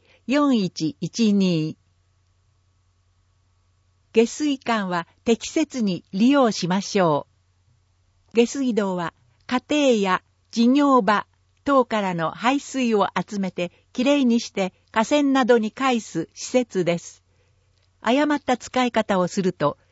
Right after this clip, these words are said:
下水管の詰まりや腐食、処理場の機能低下が発生します。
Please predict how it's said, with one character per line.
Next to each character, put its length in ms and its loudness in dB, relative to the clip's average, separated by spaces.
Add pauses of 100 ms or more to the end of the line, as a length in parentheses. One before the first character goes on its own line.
(260)
下 100 2
水 320 -2
管 300 -2
の 60 -2
詰 220 -4
ま 140 0
り 120 -2
や 200 -2 (300)
腐 60 -14
食、 580 0 (380)
処 120 0
理 160 2
場 300 2
の 240 0 (320)
機 140 0
能 240 2
低 240 0
下 140 -2
が 120 -2
発 240 -6
生 300 0
し 160 -6
ま 160 -6
す。 200 -20